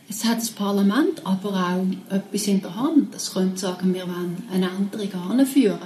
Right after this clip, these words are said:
wir wollen die Landwirtschaft nachhaltiger ausrichten, wir wollen Reformen.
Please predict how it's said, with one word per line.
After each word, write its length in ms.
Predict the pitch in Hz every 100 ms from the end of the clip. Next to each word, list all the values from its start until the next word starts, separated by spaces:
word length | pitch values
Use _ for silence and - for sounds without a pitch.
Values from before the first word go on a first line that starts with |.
| 175
wir 100 | 180
wollen 360 | 175 175 180 190 - - - - 196 -
die 60 | -
Landwirtschaft 560 | 170 180 190 190 180 185
nachhaltiger 580 | 185 190 185 190 196 196
ausrichten, 720 | 220 269 247 214 214 - 185
wir 100 | 185
wollen 320 | 175 180 180 180 - - - - -
Reformen. 720 | 196 190 180 208 269 220